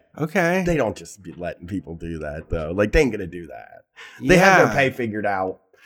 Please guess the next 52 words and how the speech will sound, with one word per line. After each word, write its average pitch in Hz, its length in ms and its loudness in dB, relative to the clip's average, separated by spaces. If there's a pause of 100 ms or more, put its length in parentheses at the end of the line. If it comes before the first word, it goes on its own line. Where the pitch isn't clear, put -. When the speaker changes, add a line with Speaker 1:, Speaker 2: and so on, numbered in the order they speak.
(160)
Speaker 2:
You 135 140 6
Speaker 1:
She's - 100 8
Speaker 2:
know? 220 60 8
Speaker 1:
gonna 247 140 10
go 226 180 8
in 214 140 8
there 196 140 8
and 175 100 4
say, 170 260 6
"Hey, 180 260 6
people 170 400 2
are 160 80 6
charging 151 420 4
two 156 220 4
ex-, 151 260 2
four 165 280 4
extra 156 260 6
hours 143 280 6
a 131 60 2
day 139 160 6
for 143 100 0
their 127 120 4
commute," 139 320 4
and 113 80 -2
they're 120 100 0
gonna 120 120 2
be 117 120 2
like, 107 180 0
"Oh, 143 160 6
we 123 100 4
should 147 160 2
be 127 80 4
paying 135 340 2
them 110 300 -2
four 131 300 0
extra 123 400 0
hours 117 320 0
less 147 260 4
a 117 80 0
day." 143 420 4
Speaker 2:
<laughs> 160 40 8
Yeah, 208 560 10 (100)
yeah. 226 380 10
They're 214 300 10
excited 160 840 8 (180)
to, 160 280 10 (220)
they're 180 240 8
not 202 240 10
gonna 180 160 10
raise 147 480 8
their 123 180 10
pay. 123 360 10